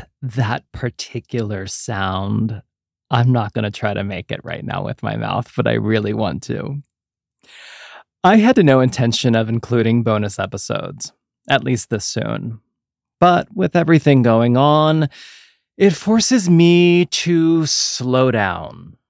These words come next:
reflect, feel into the process around what's coming up as I navigate reaching out, connecting, and just being one human in the middle of a global pandemic.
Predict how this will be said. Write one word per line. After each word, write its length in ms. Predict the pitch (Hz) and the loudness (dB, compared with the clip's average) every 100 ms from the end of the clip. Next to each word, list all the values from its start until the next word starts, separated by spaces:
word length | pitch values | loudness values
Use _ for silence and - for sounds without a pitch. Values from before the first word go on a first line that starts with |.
| _ _ _ | _ _ _
reflect, 920 | 120 123 117 - 107 95 _ _ _ _ _ _ _ _ | -4 -4 -4 -4 -4 -4 _ _ _ _ _ _ _ _
feel 680 | _ - - 185 190 185 185 | _ -8 0 2 2 0 -2
into 1000 | - 139 143 135 147 139 139 143 143 143 | -2 -2 0 -2 -2 -2 0 0 0 0
the 100 | 143 | -2
process 920 | - 127 147 - 101 - - - - 151 - | -2 -2 -2 -2 -6 -6 -12 -14 -16 -20 -6
around 460 | 120 123 123 123 113 | 0 2 2 2 2
what's 360 | 113 127 - | 0 -2 -6
coming 380 | - - 131 117 | -8 -2 0 0
up 300 | 139 143 - _ _ - | -2 -4 -12 _ _ -8
as 140 | 107 | -4
I 80 | 110 | -2
navigate 520 | 104 101 117 113 120 | 0 0 -2 -2 -4
reaching 360 | 117 117 117 107 | -4 -4 -2 -2
out, 320 | 127 - _ _ _ _ - | -2 -6 _ _ _ _ -6
connecting, 580 | 123 135 - 95 98 107 _ _ _ - - | -2 -2 -4 -8 -8 -12 _ _ _ -20 -4
and 160 | 131 113 | -2 2
just 500 | 180 190 - 143 156 | 2 2 -2 -10 2
being 560 | 143 131 127 113 101 | 4 4 2 -2 -6
one 460 | 101 117 135 143 147 | -4 0 0 0 -2
human 720 | 139 - - 131 123 127 131 | -4 -10 -4 -2 0 0 -2
in 260 | - 113 113 | -4 -6 -6
the 100 | 104 | -4
middle 480 | 107 104 107 117 | -2 -2 -4 -4
of 140 | 120 110 | -4 -6
a 60 | |
global 420 | 117 107 101 98 101 | -4 -4 -4 -4 -6
pandemic. 840 | - 98 98 98 92 - _ - | -4 -4 -4 -4 -6 -10 _ -20